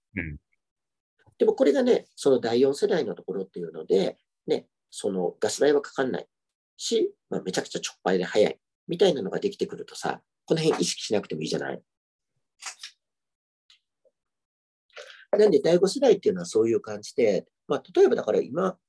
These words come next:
Speaker 2: 普通にできないのって、えっと、なんだ、あーっと、普通にこの仮想通貨のハイフリーケンシートレードとかも今できないのね。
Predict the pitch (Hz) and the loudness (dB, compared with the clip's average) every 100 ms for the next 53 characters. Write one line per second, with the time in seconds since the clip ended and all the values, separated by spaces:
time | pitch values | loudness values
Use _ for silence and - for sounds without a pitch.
0 | _ _ - 262 269 233 226 214 151 85 | _ _ -10 -8 -4 -2 0 0 -2 -4
1 | - - 87 85 - - 80 _ - 73 | -10 -4 0 0 -2 -4 -8 _ -8 -4
2 | 73 76 76 76 78 76 76 69 67 73 | -2 0 0 0 0 0 0 2 2 2
3 | 69 - _ - _ _ _ - 95 95 | 0 -6 _ -20 _ _ _ -12 -6 -4
4 | 76 73 - _ _ _ _ _ - 85 | -4 -8 -12 _ _ _ _ _ -6 -2
5 | 80 80 - - - - 80 82 82 82 | -2 -4 -4 -6 -10 -10 -6 -2 -2 0
6 | 60 53 53 55 - _ _ _ _ - | 0 -2 -4 -6 -8 _ _ _ _ 2
7 | 226 240 392 202 196 175 - 220 - - | 4 4 0 -4 -4 -6 -2 -2 -2 -2
8 | - - 185 214 190 214 214 - 202 190 | 0 0 0 0 0 2 2 2 0 0
9 | - 175 175 175 170 165 139 85 85 80 | -2 -4 -4 -6 -2 0 0 -2 -8 -12
10 | 80 95 90 92 - - - | -10 -10 -10 -12 -12 -14 -14